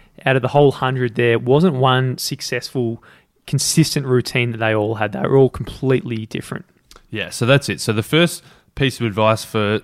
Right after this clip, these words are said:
Speaker 2: getting started and doing a little bit of work every day is to set up a daily practice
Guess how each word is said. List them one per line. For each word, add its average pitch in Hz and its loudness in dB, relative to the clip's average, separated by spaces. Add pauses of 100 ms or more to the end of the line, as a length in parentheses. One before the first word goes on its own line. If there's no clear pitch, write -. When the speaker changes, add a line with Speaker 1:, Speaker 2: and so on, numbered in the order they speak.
(120)
Speaker 2:
getting 127 0
started 110 2
and 107 -2
doing 127 2
a 113 -2
little 131 0
bit 123 2
of 101 0
work 104 0
every 101 -4
day 95 -6 (280)
is - -6
to - -6
set 120 0
up 107 -2
a - -8
daily 98 -6
practice - -10